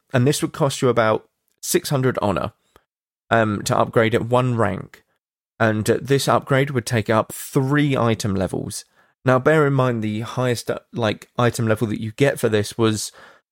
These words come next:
probably thirty extra item levels, which is a massive disadvantage if someone's got, like, four hundred item level piece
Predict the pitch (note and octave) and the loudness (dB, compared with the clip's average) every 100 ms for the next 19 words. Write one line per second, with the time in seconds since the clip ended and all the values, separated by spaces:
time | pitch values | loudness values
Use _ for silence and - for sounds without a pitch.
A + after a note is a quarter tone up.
0 | _ C3+ B2+ B2 A#2+ G#2+ - _ _ _ | _ 0 2 2 2 0 -6 _ _ _
1 | - B2+ C3 B2+ - C3+ C3+ - C3+ - | -2 2 2 0 -2 -2 -2 -2 -4 -4
2 | - C3 C3+ C#3 C#3 C#3+ D#3 D#3+ D3 B2+ | -4 -2 0 0 0 0 0 -2 -2 -2
3 | - B2+ B2+ D3 D3 - A#2 A#2 A2 - | 0 2 2 2 2 0 -2 -2 -2 -2
4 | G#2+ A2 G2+ G2 - A#2 A2 G#2 G2+ A#2 | -2 -2 -2 -2 0 0 2 0 0 -2
5 | - G#2 - - D3+ B2+ B2 A#2 G2+ G#2 | -2 -2 -6 0 2 2 2 0 2 0
6 | - G#2 G2+ G#2 - G#2 A2 - | 0 0 0 -2 0 -2 -2 -6